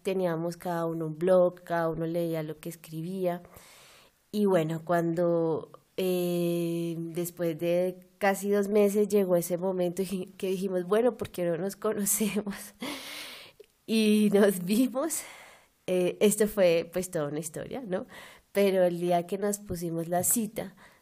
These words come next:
nos pusimos en un centro comercial para, para ir a comer algo y hablar, ya, para formalizar esa relación de amistad. Y la verdad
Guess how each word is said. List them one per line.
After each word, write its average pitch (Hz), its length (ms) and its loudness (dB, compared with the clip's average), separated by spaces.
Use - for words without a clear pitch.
nos 170 180 -6
pusimos 170 200 -14
en 160 60 -4
un 165 80 -4
centro 175 320 -8
comercial 180 600 -4
para, 165 680 -2
para 156 240 -6
ir 196 200 -6
a 208 120 -4
comer 196 300 -2
algo 175 260 0
y 196 80 2
hablar, 175 360 -2
ya, 156 320 -4
para 185 340 6
formalizar 170 840 0
esa 185 240 0
relación 180 500 -2
de 160 100 -4
amistad. 160 680 -2
Y 175 100 -6
la 175 200 2
verdad 156 380 -4